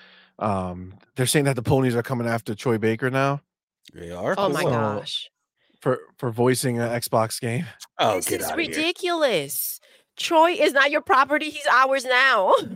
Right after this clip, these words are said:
Speaker 3: <laughs> Just like everything else.
Speaker 2: They,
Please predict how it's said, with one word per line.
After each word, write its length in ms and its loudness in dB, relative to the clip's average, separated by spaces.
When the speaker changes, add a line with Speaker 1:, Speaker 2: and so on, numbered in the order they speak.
Speaker 3:
<laughs> 360 -4
Just 240 0
like 220 2
everything 640 0
else. 580 4
Speaker 2:
They, 80 -4